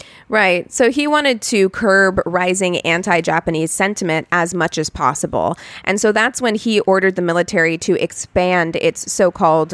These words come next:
comfort stations, in quote, or military brothels in an effort to prevent further atrocities like this.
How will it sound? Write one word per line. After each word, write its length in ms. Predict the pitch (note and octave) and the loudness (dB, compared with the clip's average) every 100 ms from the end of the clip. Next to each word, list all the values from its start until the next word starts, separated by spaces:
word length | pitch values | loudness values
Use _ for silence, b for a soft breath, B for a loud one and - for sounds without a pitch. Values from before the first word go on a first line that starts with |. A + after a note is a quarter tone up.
| - | -14
comfort 640 | - - A3+ A3 F#3+ - | -8 -4 -4 0 0 0
stations, 840 | - D#3 D3 - C#3+ D3+ F#3+ A3 - | 0 -2 -2 -2 -2 -2 -4 -4 -4
in 220 | F3 E3 | -4 -4
quote, 320 | - E3 D#3 - B B B - | 0 2 2 0 B B B 2
or 320 | G3 F3+ - | 4 4 2
military 560 | G#3+ G#3 G3+ A#3+ F#3 E3+ | 0 2 2 2 2 2
brothels 560 | E3 C#3+ E3 D3 D3+ | 2 0 0 -2 -2
in 140 | - F3+ | -2 -2
an 100 | E3+ | 0
effort 420 | F3 - E3 - | 0 0 -2 0
to 100 | G3 | -6
prevent 680 | - F#3 F3 E3 D#3+ - - - | -2 -2 0 -2 -2 -8 -14 -16
further 760 | - - F3+ F3 E3+ D#3+ D#3 - B B B - | -14 0 2 4 2 2 0 -4 B B B -6
atrocities 600 | G3 G#3+ G3+ A#3 A3+ A3+ | -4 -2 -4 -4 -2 0
like 240 | G3+ G3 G3+ | 0 0 2
this. 240 | F#3+ | 2